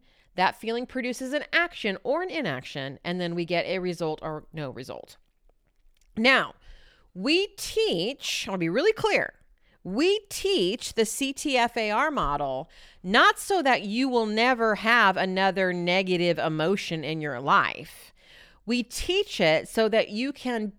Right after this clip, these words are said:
use it as a tool to manage your mind, and here's the important part,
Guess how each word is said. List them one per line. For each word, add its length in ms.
use 580
it 300
as 260
a 340
tool 840
to 260
manage 540
your 160
mind, 600
and 140
here's 280
the 100
important 560
part, 400